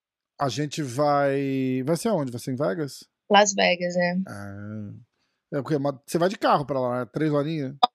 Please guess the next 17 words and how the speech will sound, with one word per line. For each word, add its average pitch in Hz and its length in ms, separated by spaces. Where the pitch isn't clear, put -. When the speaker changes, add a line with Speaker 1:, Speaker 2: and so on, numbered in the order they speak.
Speaker 2:
Nós 247 160
vamos 247 140
de 262 60
avião. 262 480
De 247 220
carro 247 280
é - 20
umas 294 160
Speaker 1:
Sério? - 80
Speaker 2:
cinco 277 280
horas, 269 460
de 247 100
avião 240 640
quarenta 233 400
minutos. 214 460
Speaker 1:
Cinco 220 480
horas? 196 760